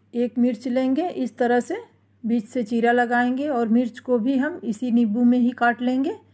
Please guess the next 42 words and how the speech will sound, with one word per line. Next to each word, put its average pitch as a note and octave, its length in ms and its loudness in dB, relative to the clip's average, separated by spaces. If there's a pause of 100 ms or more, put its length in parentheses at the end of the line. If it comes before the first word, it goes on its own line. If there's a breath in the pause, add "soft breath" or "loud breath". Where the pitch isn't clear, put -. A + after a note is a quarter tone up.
(500 soft breath)
तो A#3+ 140 0
एक B3 280 0
मिर्च B3 280 4
में B3+ 160 2
चार A3+ 240 2
चार A#3 180 0
टुकड़े A#3 340 0
करेंगे। B3 400 0 (200)
तो B3 120 2
जो A#3 220 4
नींबू A3+ 340 6
का B3 140 4
छोटा A3+ 300 0
टुकड़ा A#3+ 320 2
है D4+ 180 2
उसे B3+ 240 -4
हम B3 180 2
बच्चों G#3+ 300 -4
को A3+ 180 0
दे G#3+ 140 2
सकते A3 360 -6
हैं। E4+ 200 -2 (720 soft breath)
तो A#3+ 140 0
इसी B3 260 2
तरह B3 260 2
सारे A3+ 320 2
मिर्च A#3 260 2
को B3 180 -2
हम C#4 220 -2
काट G#3+ 280 0
के A#3+ 180 0
रेडी G#3+ 280 2
कर A3+ 180 0
लेंगे। B3 400 0 (3250 soft breath)
तो A3+ 100 -4
सारा A3+ 320 2
मिर्च A#3 280 4
हमारा A3+ 280 2
कट A3 220 -2
गया B3+ 280 4
है। E4+ 200 0
अब A3+ 300 -4